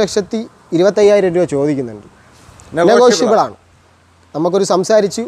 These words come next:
Speaker 1: ഒരു മാന്യമായിട്ടുള്ള പ്രൈസിൽ എത്തുവാണെങ്കിൽ നമുക്കിത് sell ചെയ്യാവുന്നതേ ഉള്ളൂ.
Speaker 2: ഇതിൻ്റെ insurance?
Speaker 1: Insurance ഇനി നാലര മാസം നിലവിലുണ്ട്.
Speaker 2: ഓക്കെ, അടുത്ത വണ്ടിയിലേക്ക് പോകാം. ഈ വീഡിയോ ഇഷ്ടപ്പെടുകയാണെങ്കിൽ ഒരു like ചെയ്യുക.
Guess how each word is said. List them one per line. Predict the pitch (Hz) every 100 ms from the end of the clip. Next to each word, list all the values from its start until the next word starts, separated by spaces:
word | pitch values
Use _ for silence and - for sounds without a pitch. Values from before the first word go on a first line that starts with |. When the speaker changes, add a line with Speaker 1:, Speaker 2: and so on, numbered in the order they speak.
| 190
Speaker 1:
ഒരു | 190
മാന്യമായിട്ടുള്ള | 190 208 220 226 214 214
പ്രൈസിൽ | 214 208 208
എത്തുവാണെങ്കിൽ | 185 214 202 196 233 - - -
നമുക്കിത് | 196 190 196 190
sell | 190
ചെയ്യാവുന്നതേ | 185 170 151 131 107
ഉള്ളൂ. | - _ _ _ 147
Speaker 2:
ഇതിൻ്റെ | 170 196 190
insurance? | 170 160 202 196 - - - - - - -
Speaker 1:
Insurance | 196 240 233 220 208
ഇനി | 202 214 - 160
നാലര | 160 190 202 185
മാസം | 160 160 139
നിലവിലുണ്ട്. | 120 107 104 - _ _ _ _ _ _ _ - - - - -
Speaker 2:
ഓക്കെ, | 185 180
അടുത്ത | 180 185 175
വണ്ടിയിലേക്ക് | 151 139 120 104
പോകാം. | 110 - - - - - -
ഈ | 220 214
വീഡിയോ | 220 226 214
ഇഷ്ടപ്പെടുകയാണെങ്കിൽ | - 202 208 214 185 175 185 190 - -
ഒരു | 156 170
like | 165 160 156
ചെയ്യുക. | 165 147